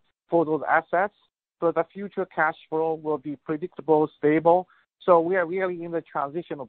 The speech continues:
period, and that explains why the revenue number over the past few quarters was lower for Recurrent Energy. But going forward, uh, you will see a, a, uh, the cadence will change. We'll accelerate the growth,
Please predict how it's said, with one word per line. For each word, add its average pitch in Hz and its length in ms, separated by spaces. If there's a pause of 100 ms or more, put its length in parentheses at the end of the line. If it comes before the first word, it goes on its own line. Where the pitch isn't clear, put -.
period, 160 420 (340)
and 151 180
that 175 140
explains 165 640
why 127 540 (340)
the 139 100
revenue 160 360
number 120 520 (140)
over 135 220
the 131 60
past 139 340 (200)
few 147 160
quarters 143 500 (340)
was 131 120
lower 131 440
for 113 140
Recurrent 110 340
Energy. 98 440 (300)
But 160 160
going 190 400
forward, 170 540 (480)
uh, 143 160
you 160 160
will 165 160 (100)
see 151 140
a, 131 280 (240)
a, 143 240
uh, 131 200 (240)
the 135 60 (100)
cadence 160 440
will 127 200 (120)
change. 151 280 (480)
We'll 143 140
accelerate 147 580
the 127 80
growth, 123 400